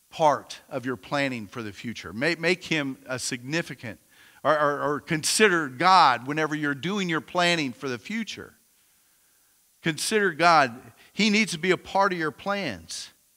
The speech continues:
A-, and so, uh, always when we're making, laying out our plans, we can say, "If it's the Lord's will, we, we plan to do this, this, and this."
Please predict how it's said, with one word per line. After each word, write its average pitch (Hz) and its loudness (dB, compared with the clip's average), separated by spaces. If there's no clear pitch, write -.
A-, 139 -8
and 143 -4
so, 165 2
uh, 147 -14
always 160 4
when 147 -4
we're 147 -4
making, 170 -2
laying 165 0
out 156 4
our 139 -2
plans, 170 -4
we 139 -8
can 123 -8
say, 131 -2
"If 160 0
it's 165 -4
the 151 -8
Lord's 143 -4
will, 170 0
we, 156 -6
we 156 -8
plan 156 -4
to 139 -6
do 135 -4
this, 156 -8
this, 147 -8
and 151 -12
this." - -14